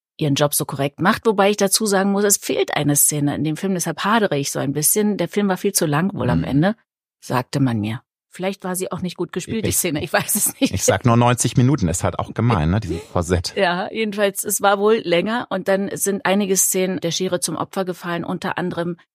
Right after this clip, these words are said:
Speaker 1: eine Szene, in der man dann sieht, dass ich das Geld auch kriege. Und das fand ich ganz entscheidend, die ist jetzt nicht mehr drin, aber wir wollen ja auch gar nicht so viel
Speaker 2: Nee, wir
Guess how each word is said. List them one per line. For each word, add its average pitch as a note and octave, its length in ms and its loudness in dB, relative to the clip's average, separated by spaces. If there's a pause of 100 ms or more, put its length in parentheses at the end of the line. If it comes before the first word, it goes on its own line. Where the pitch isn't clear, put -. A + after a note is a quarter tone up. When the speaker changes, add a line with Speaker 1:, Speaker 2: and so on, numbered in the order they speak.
(200)
Speaker 1:
eine G3+ 240 2
Szene, F3+ 340 2
in F3 60 -4
der E3+ 100 0
man F3 160 0
dann E3+ 160 0
sieht, G3 160 -4
dass G3 140 4
ich F3+ 80 -6
das F#3 180 0
Geld F3+ 200 0
auch - 140 -6
kriege. F3 460 0 (380)
Und F#3 140 0
das F#3+ 140 4
fand F#3+ 180 0
ich - 80 -2
ganz F#3+ 200 2
entscheidend, G3 480 2
die - 40 -10
ist F3+ 120 -4
jetzt F3+ 180 -4
nicht F3+ 180 -4
mehr E3 300 -2 (160)
drin, G3 400 0
aber - 280 -4
wir C3+ 120 -4
wollen C#3+ 180 -2
ja C#3+ 100 -2
auch B2 60 -10
gar A#2+ 140 -10
nicht A#2+ 120 -8
so - 80 -10
viel C3 140 -14
Speaker 2:
Nee, G#2+ 140 4
wir - 0 -